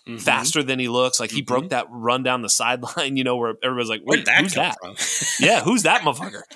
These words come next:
Speaker 2: Oh, that's Ramondre.
Speaker 1: Yes.
Speaker 2: You know, he's, he's fast. He's sneaky fast. And, you
Speaker 1: Mm-hmm.
Speaker 2: know, um, so he's,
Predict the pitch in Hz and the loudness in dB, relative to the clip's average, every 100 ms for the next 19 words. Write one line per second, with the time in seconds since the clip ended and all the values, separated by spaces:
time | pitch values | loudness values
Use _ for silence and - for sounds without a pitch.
0 | - 220 185 - 165 151 180 415 359 170 | 2 4 4 2 2 4 4 4 4 2
1 | 123 107 - 95 87 151 156 151 139 123 | 0 -2 -10 -10 -4 0 4 4 2 2
2 | 113 - 147 185 - 220 302 - - 160 | 2 0 0 0 2 2 2 -2 -2 0
3 | - 147 151 165 - 143 143 143 - 113 | 0 0 -2 -4 0 0 0 -2 -4 -4
4 | - - - 110 131 135 131 127 135 - | -8 -16 -12 -4 0 2 4 2 -2 0
5 | 120 117 117 135 117 180 220 | 2 2 0 0 0 -2 -2